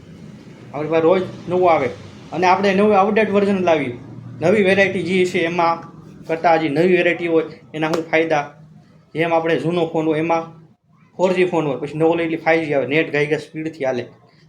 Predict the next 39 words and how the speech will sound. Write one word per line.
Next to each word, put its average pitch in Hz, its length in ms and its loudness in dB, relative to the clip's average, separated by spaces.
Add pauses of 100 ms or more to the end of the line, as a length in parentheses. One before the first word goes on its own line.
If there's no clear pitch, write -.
એમ 185 180 0 (100)
નવી 160 220 2
વેરાયટી 180 360 2
હોય 190 220 0 (360)
એના 185 140 -6
ફાયદા 180 380 0
છે. 151 120 -6
હું 165 280 0
યંગ 196 240 2
છું 156 180 -4
એટલે 185 320 -2 (400)
હું 180 180 -2
એવી 190 120 4
રીતે 190 180 -2
મગજ 180 340 -2
હકારીશ 170 360 0 (300)
કે 170 100 -6
નવી 165 220 2
વેરાયટીથી 180 460 2
શું 175 280 -6
ફાયદા 156 280 -2
થાય. 117 180 -10 (640)
નવું 160 360 -4
તો 196 60 -4
આપણી 190 240 -2
પાસે 202 400 -4
પંચગંગાના 190 600 -2
હાલે 185 200 2
છે 196 280 -6
તે - 160 -6
હાજરમાં, 147 400 0 (300)
કલશનાય 180 460 -4
છે, - 260 -16 (280)
પણ 180 340 -8 (120)
નવો 185 220 4
કરવાથી 190 400 0
શું 180 220 -4
ફાયદા 143 240 -4
થાય? 123 200 -12